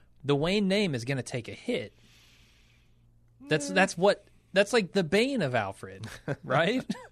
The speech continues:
Speaker 2: I can think of another five name, uh, five letter rich family who's done a lot of crazy shit in public that doesn't seem to diminish their image much any. So
Speaker 1: I,
Speaker 2: maybe
Speaker 1: I don't
Speaker 2: not.
Speaker 1: know. In certain minds it has.
Speaker 2: May-, <laughs> may-, maybe after he re-, maybe after he flips the keys to G-,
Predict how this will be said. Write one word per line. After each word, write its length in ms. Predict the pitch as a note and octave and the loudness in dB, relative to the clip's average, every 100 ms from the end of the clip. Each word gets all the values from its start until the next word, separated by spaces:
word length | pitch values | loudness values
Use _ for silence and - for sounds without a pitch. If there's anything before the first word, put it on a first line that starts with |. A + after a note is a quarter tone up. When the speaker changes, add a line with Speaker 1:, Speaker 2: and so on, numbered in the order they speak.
| - - | -20 -2
Speaker 2:
I 100 | F#3 | 2
can 140 | F#3 E3+ | 2 0
think 160 | E3 | 0
of 100 | E3 | 0
another 240 | D#3 D#3+ C3 | 0 0 0
five 380 | - G#2 G#2 G2 | 2 2 2 0
name, 440 | G#2 G2+ G2 G2 _ - | -2 -2 -6 -10 _ -8
uh, 120 | G#2 | -6
five 380 | - A2 G#2+ G2+ | -2 0 0 -2
letter 320 | G#2 G2 F#2+ | -4 -2 -4
rich 260 | F#2+ F#2+ - | -4 -6 -6
family 540 | G2+ G2 F#2+ F#2 F#2 | -6 -6 -6 -8 -6
who's 240 | F2+ F#2+ F2+ | -8 -10 -6
done 180 | F#2+ | -6
a 60 | F#2 | -4
lot 220 | F2+ F2+ | -4 -4
of 120 | F2+ - | -4 -8
crazy 320 | G2+ F#2 F2 | -8 -8 -10
shit 280 | - F#2+ E2 | -10 -10 -10
in 80 | |
public 380 | F2 F#2 E2+ F2 | -8 -8 -6 -10
that 100 | E2+ | -8
doesn't 240 | F#2+ F2+ E2+ | -8 -8 -10
seem 160 | F#2+ | -10
to 40 | F2+ | -10
diminish 420 | F2+ F#2+ F#2 F#2+ | -10 -8 -8 -8
their 200 | G2+ F#2+ | -6 -6
image 280 | F#2 E2+ F2+ | -6 -8 -8
much 280 | F2+ F2+ G2 | -8 -8 -10
any. 300 | F2 F#2+ G#2 _ - - - | -10 -10 -12 _ -20 -20 -16
So 300 | - A2 G#2 | -4 0 0
Speaker 1:
I, 100 | G2 | 2
Speaker 2:
maybe 80 | B2+ | 2
Speaker 1:
I 80 | C3+ | 2
don't 80 | B2 | 2
Speaker 2:
not. 240 | A#2+ A#2 F#2+ | 2 4 4
Speaker 1:
know. 40 | |
In 80 | D#2+ | 2
certain 280 | - G3 C3+ | 0 -2 0
minds 300 | A2+ A2 A2 | -4 -4 -4
it 60 | |
has. 340 | A#2+ G#2+ B2+ C#3 | -4 0 0 2
Speaker 2:
May-, 180 | C3+ - G#2 | 4 2 0
<laughs> 100 | A2+ | 4
may-, 240 | F#3+ G3 | 6 6
maybe 520 | E3 E3 E3+ D#3+ D#3 C#3+ | 6 4 4 4 6 6
after 320 | C#3+ - C3+ | 6 4 2
he 120 | C3 | 2
re-, 160 | B2+ A#2 | 2 0
maybe 360 | A#2 C#3+ C#3+ | 0 0 2
after 180 | C#3 C3 | 2 0
he 60 | A#2 | -2
flips 300 | C3+ - - | -2 -4 -6
the 60 | |
keys 280 | - A#2+ A2+ | -6 -4 -4
to 100 | G#2+ | -6
G-, 120 | F2+ | -10